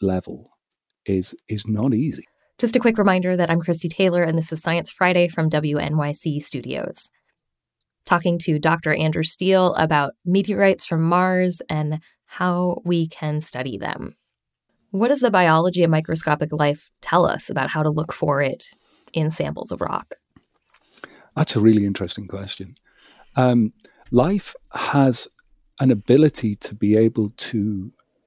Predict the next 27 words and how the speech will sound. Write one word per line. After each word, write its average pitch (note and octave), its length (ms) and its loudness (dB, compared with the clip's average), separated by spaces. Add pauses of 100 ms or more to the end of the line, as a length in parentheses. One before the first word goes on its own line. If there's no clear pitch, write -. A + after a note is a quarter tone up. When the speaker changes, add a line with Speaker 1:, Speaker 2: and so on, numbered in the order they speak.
(100)
Speaker 1:
kind A#2+ 280 -2
of - 140 -10
concentrate C3 840 0
the, A#2 180 -4
the A2+ 160 4
ingredients G#2+ 1040 2 (120)
it G#2 160 -2
needs, - 560 -6 (280)
Speaker 2:
Mm-hmm. E3 300 -2 (140)
Speaker 1:
uh, F#2+ 300 -2 (160)
either G#2 220 0
to - 160 -10
make G#2+ 240 0
itself A2+ 420 -2
or G2 100 -8
to - 200 -8
eat A2 340 -4 (100)
or G2 360 -6
what G#2+ 200 -2
it F#2+ 120 -4
excretes. - 640 -6 (1160)
And A#2+ 160 4
what C#3+ 160 2
we A#2 60 -2
found C#3 500 2
in G2+ 240 -2 (480)
meteorites G#2+ 1040 -2